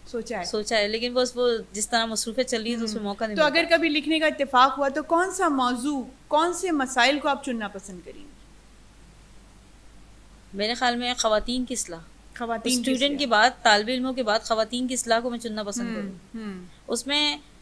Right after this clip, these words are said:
Speaker 2: अ, इस्लामी नज़रिए से और बहुत, वो कहते हैं ना कि जो हमारे बड़े बूढ़े भी हमें बातें बताते हैं ना,
Speaker 1: हम्म।
Speaker 2: बुजुर्ग जो होते हैं हमें, वो भी हमें एक, एक तरह से हमारे इस्लामी नज़रिए से हमें बातें बताते थे,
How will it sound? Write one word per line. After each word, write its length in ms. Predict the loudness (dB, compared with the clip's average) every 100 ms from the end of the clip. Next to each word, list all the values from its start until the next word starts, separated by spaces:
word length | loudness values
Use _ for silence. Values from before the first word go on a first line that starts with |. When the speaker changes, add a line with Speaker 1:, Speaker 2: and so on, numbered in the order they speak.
| -20 -4
Speaker 2:
अ, 220 | 2 4 4
इस्लामी 440 | 2 4 2 4
नज़रिए 460 | 2 2 0 0 -2
से 280 | -2 -4 -6 -14 -20 -20 -10 2
और 240 | 6 6
बहुत, 600 | 4 -2 2 2 2 -4 -2
वो 140 | -2
कहते 240 | 0 -2
हैं 60 | 0
ना 100 | -2
कि 80 | -2
जो 140 | -2
हमारे 260 | 0 2 2
बड़े 220 | 4 2
बूढ़े 300 | 2 -2 -2
भी 100 | 0
हमें 180 | -2 0
बातें 280 | -2 -2 -4
बताते 300 | -4 -6 -6
हैं 40 |
ना, 60 | -4
Speaker 1:
हम्म। 100 | -2
Speaker 2:
बुजुर्ग 280 | -2 -4
जो 140 | -2 -4
होते 180 | -4 -6
हैं 80 |
हमें, 180 | -8 -12 -16 -16 -16 -6
वो 100 | -2
भी 100 | 0
हमें 200 | 0 0
एक, 200 | -2 -4
एक 100 | -4
तरह 200 | -2 -2
से 200 | -2 -2
हमारे 340 | 0 0 0
इस्लामी 380 | 0 -4 -4 -4
नज़रिए 340 | -4 -4 -4 -2
से 100 | -4
हमें 160 | -2
बातें 260 | -4 -4 -6
बताते 320 | -6 -8 -10
थे, 120 | -16